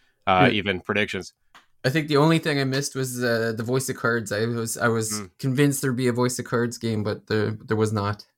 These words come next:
Speaker 1: They're just gonna shadow drop that in September, October. Don't worry, it's coming.
Speaker 2: Yeah.
Speaker 1: Uh, th-, this thing, like, that, the Voice of Cards is also something that could very easily come out of, like, Tokyo Game Show. Like, it's easy to forget, like, with all these announcements coming in June, like, there are a lot of, like, R P G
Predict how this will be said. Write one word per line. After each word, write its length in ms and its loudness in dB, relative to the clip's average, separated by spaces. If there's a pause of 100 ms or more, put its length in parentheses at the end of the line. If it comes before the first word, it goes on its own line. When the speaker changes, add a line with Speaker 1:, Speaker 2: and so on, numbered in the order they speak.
Speaker 1:
They're 100 8
just 160 0
gonna 140 0
shadow 260 2
drop 300 0
that 180 2
in 60 -14
September, 440 0
October. 360 -2
Don't 200 -2
worry, 140 -2
it's 100 0
coming. 260 -4 (540)
Speaker 2:
Yeah. 200 2 (800)
Speaker 1:
Uh, 80 2
th-, 160 6
this 120 -6
thing, 180 6
like, 180 2
that, 180 0
the 100 -8
Voice 220 -2
of 80 -10
Cards 260 4
is 80 -6
also 140 -4
something 380 -4
that 120 -4
could 120 -8
very 240 0
easily 180 -2
come 180 -4
out 120 0
of, 100 -4
like, 140 -2
Tokyo 280 -2
Game 220 0
Show. 260 -6
Like, 140 -4
it's 140 -4
easy 240 0
to 80 -4
forget, 520 -2
like, 160 -2
with 120 -4
all 100 2
these 200 -2
announcements 420 -6
coming 240 -6
in 100 -8
June, 480 -4
like, 240 -2
there 200 -2
are 240 4
a 60 2
lot 220 2
of, 140 -6
like, 180 -8
R 160 -2
P 140 -4
G 460 -2